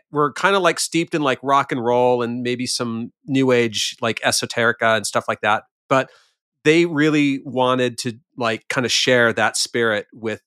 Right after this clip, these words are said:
the audience that was kinda discovering Japan through anime and manga, through things like Urusei Yatsura and the kinda more mainstreamy things. They're like, "What if we show our audience, you know, this incredibly weird underground Japanese subculture? Like, what would happen?"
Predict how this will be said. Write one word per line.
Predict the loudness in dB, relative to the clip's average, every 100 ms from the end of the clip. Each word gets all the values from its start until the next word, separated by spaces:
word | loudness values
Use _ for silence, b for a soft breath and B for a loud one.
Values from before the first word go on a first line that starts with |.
| _ -10
the | -4
audience | 0 0 0 -6 -6
that | -8
was | -8 -8
kinda | -6 -4
discovering | -4 -2 0 0 -4
Japan | -8 -6 -6 -6
through | -6 -2 -2 -2
anime | -2 -2 -2
and | 0
manga, | 2 2 2 -4
through | -4 -6
things | -4 -4 -2
like | -4 -4
Urusei | -6 -6 -6
Yatsura | -6 -6 -8
and | -10 -6
the |
kinda | -4 -2
more | 0
mainstreamy | 2 2 2 0 -2 -4
things. | -6 -8 -8 b b b
They're | -6
like, | -6 0
"What | 0
if | 0
we | -4
show | -2 2 4 2 2
our | 2 2
audience, | 4 0 0 -4 -4 -4
you |
know, | -4 -4 -6
this | -8 -6
incredibly | -4 -2 0 0 0 -2 -4 -8 -14 _ _ _ _ _ _
weird | 2 4 4
underground | 0 0 0 0 0
Japanese | -2 -2 -4 -6
subculture? | -6 -8 -10 -10 -10
Like, | -12 -8
what | -8 -6
would | -2
happen?" | 0 0 -4